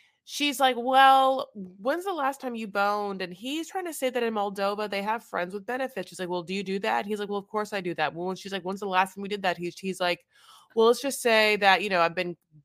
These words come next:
in the clear ever since that ring's been on there." And she's like, "Ring's been on there?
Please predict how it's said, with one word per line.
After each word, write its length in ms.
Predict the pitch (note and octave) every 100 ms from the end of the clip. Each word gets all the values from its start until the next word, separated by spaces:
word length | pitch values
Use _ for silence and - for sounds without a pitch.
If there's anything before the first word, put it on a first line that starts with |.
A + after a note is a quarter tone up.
| _ _
in 160 | G#3+ G#3+
the 80 | A3
clear 360 | A3+ C4 A#3
ever 180 | G#3 G3+
since 260 | G3+ G#3+ G3+
that 220 | G#3+ -
ring's 280 | A3 B3 G#3
been 120 | G3+
on 200 | F#3+ F#3+
there." 300 | F#3+ F#3+ F#3
And 80 | F#3+
she's 200 | F#3+ G3
like, 160 | F#3+ D3+
"Ring's 300 | F3 C#4 D#4+
been 100 | G3
on 180 | D3+ D3
there? 340 | D3+ D3+ D3+